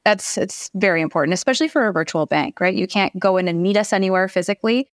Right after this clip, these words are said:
So we have to be good at support. That's just something that we, we have to do in our business. So on every account, when you're signed in, you can come to our support page. So we've got a huge knowledge base here that you can search keywords. You can find articles, uh, screenshots,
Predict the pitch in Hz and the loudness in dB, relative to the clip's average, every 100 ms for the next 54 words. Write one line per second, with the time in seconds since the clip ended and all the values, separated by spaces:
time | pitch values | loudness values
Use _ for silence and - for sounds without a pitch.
0 | _ - 202 185 185 233 180 165 - 160 | _ 0 2 2 2 2 2 0 -2 -2
1 | 151 139 131 139 - 139 - 160 - 160 | 0 0 0 -4 -2 -2 0 -2 -2 -6
2 | 147 - - - 143 - 147 139 151 147 | -6 -12 -6 -2 -2 -2 -2 0 0 0
3 | 147 170 165 - - 147 143 151 135 - | -2 -4 -6 -8 -4 -2 0 -2 -2 -4
4 | - - - 190 175 170 _ _ 196 202 | -4 -6 -2 -2 -2 -4 _ _ -2 0
5 | 208 214 214 202 196 175 185 175 165 165 | 0 0 0 0 0 -2 -2 -2 -2 -2
6 | 165 160 160 156 156 165 160 - 151 - | -2 -2 -2 -2 -2 -4 -6 -4 -4 -2
7 | 151 - - 277 - 269 254 247 - _ | -2 -4 -2 -2 2 0 2 0 -4 _
8 | _ - 220 190 208 - 190 180 185 - | _ 0 2 2 -2 2 0 2 -2 -2
9 | 220 208 - 185 170 175 165 160 _ - | 0 0 0 0 0 0 -2 -4 _ -8
10 | 160 151 160 160 - 156 - - - 247 | -2 -2 -2 -4 -4 -6 -4 -8 -2 2
11 | 214 202 196 196 - _ _ 190 180 - | 2 2 0 -4 -12 _ _ -4 -2 0
12 | 160 165 190 196 196 190 185 180 - - | -2 0 0 0 2 2 2 0 -4 -6
13 | - - 202 190 190 185 - | -6 -2 0 2 0 0 -2